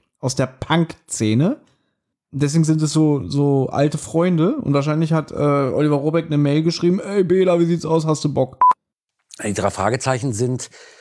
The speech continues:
Speaker 2: äh, sind natürlich, äh, äh, ja, deutsche Geschichte, ja, also deutsche, äh, Kulturgeschichte. Ja, die gibt's einfach so ewig lange. Aber meine Beziehung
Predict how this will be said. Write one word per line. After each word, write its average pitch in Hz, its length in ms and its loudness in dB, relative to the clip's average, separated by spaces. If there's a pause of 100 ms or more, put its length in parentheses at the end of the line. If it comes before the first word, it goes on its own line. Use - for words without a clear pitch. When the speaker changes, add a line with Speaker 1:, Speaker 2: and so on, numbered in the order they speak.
(340)
Speaker 2:
äh, 104 460 2
sind 101 160 0
natürlich, 117 480 -2
äh, 95 540 0
äh, 82 40 -2 (120)
ja, - 180 -8
deutsche 95 300 -2
Geschichte, 90 520 -4 (120)
ja, 87 160 -2
also 92 160 -2
deutsche, 90 840 0
äh, 87 60 -8
Kulturgeschichte. 82 1000 -2 (220)
Ja, 85 120 -8
die 95 100 -4
gibt's 98 220 -4
einfach 98 340 -4
so 85 480 2
ewig 110 320 2
lange. 110 340 2 (600)
Aber 107 280 2
meine 110 420 4
Beziehung 151 680 0